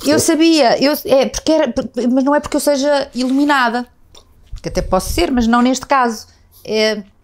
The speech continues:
qualquer pessoa mais atenta sabia que não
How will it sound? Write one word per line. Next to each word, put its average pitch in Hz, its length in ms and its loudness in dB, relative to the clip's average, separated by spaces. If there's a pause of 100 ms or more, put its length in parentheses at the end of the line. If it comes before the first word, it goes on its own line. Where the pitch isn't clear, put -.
(340)
qualquer 269 320 0
pessoa 262 240 -4
mais 220 240 0
atenta 214 640 -8
sabia 196 680 -4 (380)
que - 100 -12
não 202 540 -2